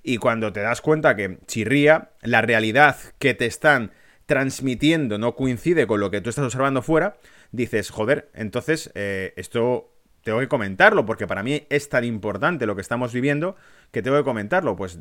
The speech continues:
de repente te das cuenta que has entrado ya en, en, en otro círculo, en otra corriente, ¿no? Estoy en el, en el círculo oscuro de contar cosas que luego resulta que no se pueden contar.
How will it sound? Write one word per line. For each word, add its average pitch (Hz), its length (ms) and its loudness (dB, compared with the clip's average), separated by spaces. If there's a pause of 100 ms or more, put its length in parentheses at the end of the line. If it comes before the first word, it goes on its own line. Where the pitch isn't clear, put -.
(140)
de 92 140 -10
repente 101 240 -4
te 120 60 -2
das 113 120 -2
cuenta 120 260 -2
que 110 80 -2
has - 100 -6
entrado 117 340 0
ya 117 140 2
en, 107 160 -6
en, 104 200 -10
en 104 160 -8
otro 110 180 -4
círculo, 101 360 -6
en 98 40 -6
otra 110 160 -4
corriente, 95 440 -6
¿no? 117 120 -6
Estoy 110 280 -4
en 104 120 -2
el, 98 160 -4 (340)
en 107 120 -4
el 107 100 -4
círculo 139 400 0
oscuro 113 360 0
de 101 100 -4
contar 101 320 -6
cosas 113 260 -6
que 113 100 -4
luego 110 280 0 (220)
resulta 110 380 -6
que 107 80 -4
no 107 80 -6
se 110 100 -10
pueden 110 260 -4
contar. 95 460 -6